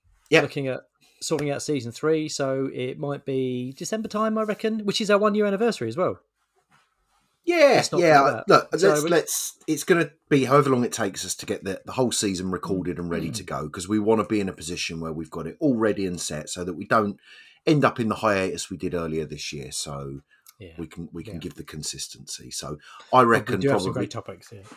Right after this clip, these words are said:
Speaker 1: we do indeed.
Speaker 2: Mm.
Speaker 1: We've already done the episode planning. We've already made a start on the content. So, um, I think end of November, beginning of December, we'll start releasing them weekly again for, for season three.
Speaker 2: Perfect. Just perfect.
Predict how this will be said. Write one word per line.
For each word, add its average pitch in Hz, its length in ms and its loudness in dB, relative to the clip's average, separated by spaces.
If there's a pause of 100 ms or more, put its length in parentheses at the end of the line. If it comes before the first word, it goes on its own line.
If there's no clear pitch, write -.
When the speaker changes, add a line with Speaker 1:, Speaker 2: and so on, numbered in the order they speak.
Speaker 1:
we 127 160 4
do 127 180 8
indeed. 98 340 2
Speaker 2:
Mm. 82 40 -4
Speaker 1:
We've 95 120 -2
already 120 220 4
done 101 160 2
the 95 80 -2
episode 87 340 -6
planning. 87 300 -8
We've 82 100 -8
already 95 180 -2
made 85 180 -4
a - 20 -10
start 76 380 -6
on 73 60 -10
the 73 60 -10
content. 71 560 -14
So, 69 280 -12 (480)
um, 73 240 -8
I 92 100 -4
think 80 460 -12 (280)
end 127 200 4
of 101 60 -2
November, 92 600 -2
beginning 104 340 -2
of 85 60 -6
December, 80 720 -8
we'll 80 160 -10
start - 320 -8
releasing 82 400 -8
them 76 120 -8
weekly 76 360 -10
again 73 260 -12
for, 73 380 -12
for - 140 -20
season 71 380 -12
three. 58 300 -20 (1000)
Speaker 2:
Perfect. - 420 -14 (460)
Just - 300 -6
perfect. - 420 -18